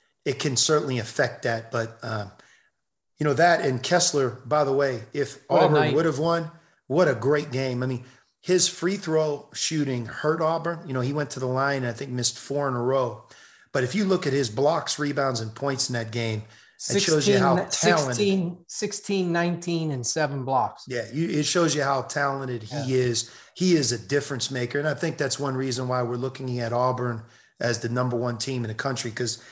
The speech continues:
Speaker 1: they have so, so much athleticism and so many things already going for them. To put that seven-foot shot blocker in the middle, Rob, you know, now that takes them to a completely another level.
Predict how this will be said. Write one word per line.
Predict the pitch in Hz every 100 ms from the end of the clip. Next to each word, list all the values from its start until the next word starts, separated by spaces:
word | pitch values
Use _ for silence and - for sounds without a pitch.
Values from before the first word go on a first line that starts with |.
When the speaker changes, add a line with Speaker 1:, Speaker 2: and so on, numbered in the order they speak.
| -
Speaker 1:
they | -
have | 143 170
so, | - 170 165 165
so | - 165
much | 160 156 165
athleticism | 147 147 156 156 - 160 143 151 127 - -
and | 123
so | - 151 156
many | 151 139
things | 160 151 135
already | 135 127 147 143
going | 135 147 143
for | - 147
them. | 143 143 127 - - _ -
To | 123
put | - 160
that | 151 131
seven-foot | - 156 139 131 - 135
shot | - 143 139 127
blocker | 131 131 135 139
in | 135
the | 120
middle, | 117 131 143 143
Rob, | - 131 135 143 - - _ _ _ _
you | 131
know, | 123
now | 123 139 139 139
that | 143 127 131
takes | - 127 -
them | 123
to | 113 135
a |
completely | 120 110 - 139 127
another | 120 123 113
level. | 110 120 110 110